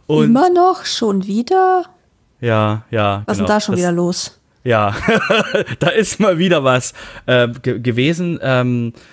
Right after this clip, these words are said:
Speaker 1: ähm, und zwar ist das so, ähm, wir hatten ja das Thema Zertifizierung schon sehr lange im WordPress-Umfeld. Und es hat sich, ähm, die Rahmenbedingungen haben sich jetzt ein kleines bisschen verändert, weil,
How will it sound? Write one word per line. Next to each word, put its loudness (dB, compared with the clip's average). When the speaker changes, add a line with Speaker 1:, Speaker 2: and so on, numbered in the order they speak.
Speaker 1:
ähm, 0
und 2
zwar 0
ist -6
das -4
so, 0
ähm, -2
wir 0
hatten -2
ja 2
das 0
Thema 0
Zertifizierung 0
schon -2
sehr 0
lange 0
im -2
WordPress-Umfeld. -6
Und -4
es -6
hat -4
sich, -6
ähm, 0
die 0
Rahmenbedingungen 2
haben 0
sich -6
jetzt -2
ein 0
kleines 0
bisschen -2
verändert, 0
weil, 2